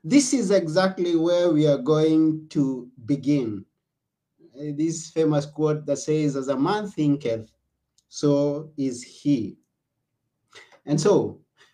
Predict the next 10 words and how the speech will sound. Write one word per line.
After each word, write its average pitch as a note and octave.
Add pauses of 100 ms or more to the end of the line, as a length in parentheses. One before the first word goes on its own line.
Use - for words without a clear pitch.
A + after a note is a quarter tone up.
(260)
without A#3+
taking A3+
much G#3
more A3+
time A3
on D#3
this, F#3+
our E3
first A3
episode, C#3